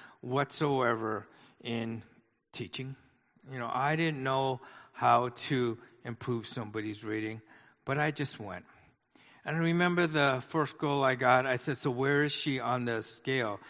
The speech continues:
'Cause they have, you know, exceptional, needs improvement, you know, and so forth. And they said, "She's not on the scale." I go, "What do you mean she's not on the scale?" They said, "Well, she's so bad that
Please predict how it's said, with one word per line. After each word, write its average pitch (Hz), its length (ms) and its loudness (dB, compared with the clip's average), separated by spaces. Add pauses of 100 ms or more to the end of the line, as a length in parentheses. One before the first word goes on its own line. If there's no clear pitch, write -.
(120)
'Cause 135 140 0
they 143 140 2
have, 143 240 2
you 135 60 -2
know, 123 100 -2
exceptional, 117 1080 -4 (380)
needs 117 260 -6
improvement, 113 920 -6 (560)
you 120 100 -6
know, 117 120 -2
and 110 120 -6
so 123 260 -4
forth. 101 420 -8 (720)
And 120 200 -4
they 120 100 -2
said, 127 260 -6
"She's 113 220 -6
not 117 240 -2
on 107 160 -2
the 98 80 -10
scale." 110 520 -6 (600)
I 127 80 -12
go, 110 160 -12
"What 104 200 -6
do 120 40 -6
you 117 60 -4
mean 113 180 -4
she's 110 220 -10
not 101 180 -8
on 98 140 -14
the 90 80 -16
scale?" 123 380 -10 (600)
They 113 100 -8
said, 117 160 -8
"Well, 113 120 -6
she's 120 380 -6
so - 1040 -8
bad 117 480 4
that 107 220 -4